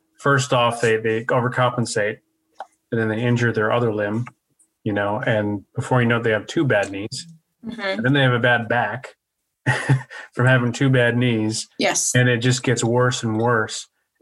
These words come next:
Speaker 1: And, you know, then they, they become depressed. And especially, you know, I've seen soldiers that seem like these
Speaker 2: Mm-hmm.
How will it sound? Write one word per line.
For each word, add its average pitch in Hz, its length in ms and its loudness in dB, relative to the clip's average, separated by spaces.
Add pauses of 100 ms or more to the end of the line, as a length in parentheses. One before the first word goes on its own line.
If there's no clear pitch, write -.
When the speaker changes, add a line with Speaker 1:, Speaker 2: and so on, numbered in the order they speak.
Speaker 1:
And, 123 400 0
you 131 100 2
know, 117 340 0
then 127 240 4
they, 123 200 2
they 120 220 -2
become 117 480 0
depressed. 113 760 -4 (520)
And 113 340 0
especially, 151 560 0
you 135 100 2
know, 120 160 2
I've 123 180 2
seen 139 200 0
soldiers 131 420 0
that 127 120 0
seem 127 260 0
like 117 220 0
these 123 260 0
Speaker 2:
Mm-hmm. 233 140 4